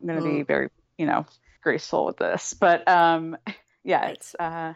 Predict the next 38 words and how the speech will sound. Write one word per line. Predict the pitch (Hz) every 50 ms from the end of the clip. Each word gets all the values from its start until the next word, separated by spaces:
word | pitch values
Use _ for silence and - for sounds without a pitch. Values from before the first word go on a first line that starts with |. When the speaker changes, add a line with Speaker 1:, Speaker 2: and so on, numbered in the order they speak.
| _ -
Speaker 1:
nineteen | 170 165 170 175 165
ninety-eight. | 160 156 - - 156 156 147 147 - - - - _ _ _ _ _ _ _ _ _ -
Actually, | - 294 - - 370 302
it's | 214 202 _ _
published | - 220 208 233 226 - -
by | 175 170
Rhino | 170 165 160 160 165 165 170 165 165 160 160 160 160 160 -
Rediscovery. | - 165 160 156 170 - - - 180 180 233 262 214 - - - - 120 - 185
Speaker 2:
Yeah, | 311 330 330
I | 320 339
noticed | 320 311 339 359 440 508 - - 311
it | 302
was | 285 277 226 262
a | 262
Rhino | 220 214 208 202 202 196 190
publication, | 190 208 190 - 202 185 - 220 190 185 - - 233 214 226
and | 233 233
I | 240 254 277
also | 311 339 - 349 330
noticed | 311 320 302 311 320 - -
that | 330 302
you | 277 285 302 277
work | 294 285 294 285
for | - - 262 233
Rhino, | 226 233 240 262 277 269 240 202 190
so | - - - 240 233
I | 233 240
was | 247 247 233 -
wondering | 262 262 254 254 240 233
if | 233 220
there's | 226 214 -
anything | 233 240 240 233 226
we | 240 240
can | - 240 220
do | 208 262 285
about | 269 208 185 - -
that. | 180 151 160 - _
Speaker 1:
<laughs> | _